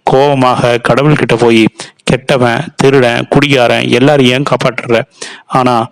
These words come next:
உன்னையே நம்பி கொண்டிருந்த என்னை மட்டும் கைவிட்டுட்டியே" அப்படின்னு ஆதங்கத்தோட கேட்டார்.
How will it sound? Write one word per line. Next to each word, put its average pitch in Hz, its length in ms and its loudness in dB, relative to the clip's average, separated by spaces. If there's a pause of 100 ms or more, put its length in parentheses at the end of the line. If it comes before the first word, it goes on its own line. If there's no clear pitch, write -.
(140)
உன்னையே 135 440 0
நம்பி 139 260 2
கொண்டிருந்த 117 560 2
என்னை 123 320 2
மட்டும் 123 400 0
கைவிட்டுட்டியே" 117 720 0
அப்படின்னு 113 460 0
ஆதங்கத்தோட 117 580 0
கேட்டார். 107 420 -2